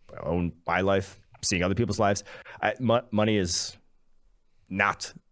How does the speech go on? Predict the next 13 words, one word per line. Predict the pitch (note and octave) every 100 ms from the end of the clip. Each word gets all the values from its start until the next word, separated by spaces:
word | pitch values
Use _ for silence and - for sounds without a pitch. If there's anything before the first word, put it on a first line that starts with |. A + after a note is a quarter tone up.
| _
all | F2+ D#2
that | C#2+
matters | A#1 A1+ G#1+ -
in |
life. | C2+ B1
There | F#2
are | F2+ D#2+
far | - G#2 G2
more | F#2 E2+
important | D#2 - F2+ C#2 C#2
things. | D2 A1+ - - - - - _ _ _ -
Um, | D#2 D2 C2+ D#2 - _ _ _ _ _ _ _ _ _ _ _ _ -
and | F2+ E2+ E2